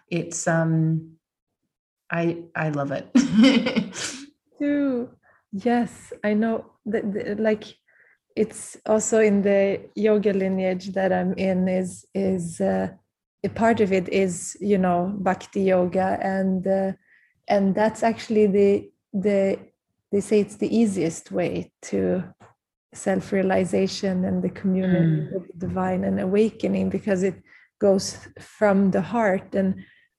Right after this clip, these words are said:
Speaker 2: exactly what you said, like, throughout my training, we had, um, each evening, and still I'm joining that as well, kirtans in the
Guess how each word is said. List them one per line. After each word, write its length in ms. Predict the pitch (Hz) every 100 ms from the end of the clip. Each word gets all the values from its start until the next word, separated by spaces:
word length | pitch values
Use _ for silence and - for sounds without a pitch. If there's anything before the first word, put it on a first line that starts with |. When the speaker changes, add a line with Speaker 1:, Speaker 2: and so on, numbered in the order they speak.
| _
Speaker 2:
exactly 600 | 196 185 185 220 233 233 214
what 260 | 196 196
you 80 | 196
said, 380 | 190 - 208 185
like, 280 | 185 190 - - -
throughout 300 | 202 185 202
my 180 | 202
training, 760 | 196 - 220 220 208 196 196 190 _ _ _ _
we 140 | 196 196
had, 540 | 165 202 190 190 170
um, 540 | 190 185 185 180 180 - _ _ _ _ _ _ _ - - _
each 220 | 220 208
evening, 400 | - 220 208 202
and 200 | 196 196
still 380 | - - 226 240
I'm 240 | 202 196 190
joining 460 | 202 202 196 196
that 280 | 190 208 -
as 180 | 190 185
well, 180 | 196 196
kirtans 600 | 190 208 202 202 190 190
in 160 | 196
the 80 | 190